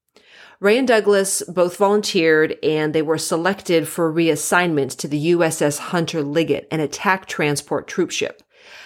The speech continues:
These types of ships deal with primarily bringing invasion forces to the shores of countries. This particular boat was a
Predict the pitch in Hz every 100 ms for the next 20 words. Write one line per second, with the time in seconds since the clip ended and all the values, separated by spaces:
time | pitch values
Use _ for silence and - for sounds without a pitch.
0 | - - 254 262 294 294 285 - 196 185
1 | - - 147 170 170 160 165 - _ -
2 | - 190 - 208 190 190 202 214 214 175
3 | 190 185 185 165 160 165 160 165 160 -
4 | - 160 165 - 151 147 151 151 - 147
5 | 143 143 - 156 143 - - - - -
6 | - 180 185 269 294 269 185 170 - 170
7 | 170 - 165 165